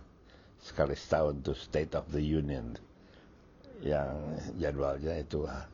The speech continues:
hari ini. Jadi sama-sama menunggu. Eh, memang sudah selesai persidangan di Senat, yang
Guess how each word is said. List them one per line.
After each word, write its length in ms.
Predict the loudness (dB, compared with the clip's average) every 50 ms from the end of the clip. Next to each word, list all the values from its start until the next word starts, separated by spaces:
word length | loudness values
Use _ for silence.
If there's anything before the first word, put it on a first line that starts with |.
| -20 -20 -20 -20 -20 -20 -20 -20 -20 -20 -20 -20 -20 -8 -2
hari 400 | 0 0 0 0 -2 -2 -4 -4
ini. 160 | -4 -4 -6 -6 -8 -14 -18 -20 -20 -20 -20 -20 -20 -20 -20 -20 -20 -20 -18 -18 -16 -16 -18 -18 -18 -20 -20 -20 -20 -20 -20 -20 -20 -20 -20 -18 -16 -14 -14 -14 -16 -20 -20 -20 -18 -18 -10 -4
Jadi 320 | -2 -2 0 0 0 0
sama-sama 720 | 0 2 2 2 2 2 2 2 4 6 6 6 6 6 4
menunggu. 640 | 4 4 2 2 2 0 0 -2 -4 -8 -12 -16 -20 -20 -20 -20 -20 -20 -20 -20 -20 -20 -20 -20 -20 -20 -20 -20 -20 -20 -20 -20 -20 -20 -20 -20 -20 -18 -10 -4
Eh, 560 | 0 2 4 4 4 4 2 0 0 -2 -2 -4 -6 -8 -8 -10 -14 -20 -20 -20 -20 -20 -20 -20 -20 -20 -18 -20 -20 -20 -20 -20 -20 -20 -20 -20 -20 -20 -20 -20 -20 -20 -20 -20 -20 -20 -20 -20 -20 -20 -20 -14 0 4 4
memang 320 | 6 6 6 4 2 4
sudah 320 | 4 4 6 6 6 4 4
selesai 560 | 2 2 4 4 2 2 2 2 2 2 2
persidangan 960 | 2 0 -2 -2 0 0 2 4 4 4 4 2 2 0 0 0 -2 -4 -6 -10 -14 -20 -20 -20 -20 -20 -20 -20 -20 -20 -20 -16 -6
di 320 | -2 0 2 2 2 0 0
Senat, 480 | 0 0 0 0 2 0 0 -2 0
yang 320 | 0 0 0 0 0 -4